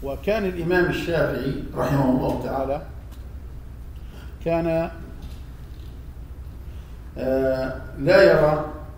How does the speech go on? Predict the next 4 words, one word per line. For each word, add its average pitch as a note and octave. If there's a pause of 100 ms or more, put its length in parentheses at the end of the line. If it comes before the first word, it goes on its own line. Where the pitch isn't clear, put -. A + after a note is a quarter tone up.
(1120)
وجوب D3 (1500)
الغسل D3+ (100)
يوم C#3
الجمعة A#2+